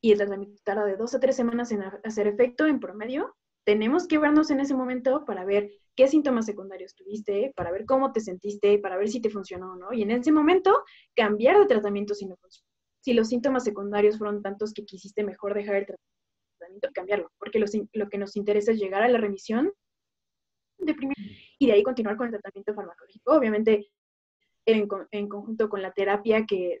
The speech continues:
decidamos, ya sea psicoanálisis, terapia cognitivo-conductual, una terapia comunitaria, eh, mindfulness, lo que sea que,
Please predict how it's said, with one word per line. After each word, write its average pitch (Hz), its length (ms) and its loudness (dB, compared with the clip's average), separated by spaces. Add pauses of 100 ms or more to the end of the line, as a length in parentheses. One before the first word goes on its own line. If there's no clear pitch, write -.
decidamos, 202 500 -8
ya 214 100 2
sea 196 220 -4 (340)
psicoanálisis, 220 720 0
terapia 190 340 -8
cognitivo-conductual, 208 1160 0 (920)
una 208 200 -4
terapia 196 340 0
comunitaria, 226 840 2 (180)
eh, 190 280 -4
mindfulness, 233 680 2
lo 247 120 6
que 269 100 2
sea 277 200 4
que, 302 260 0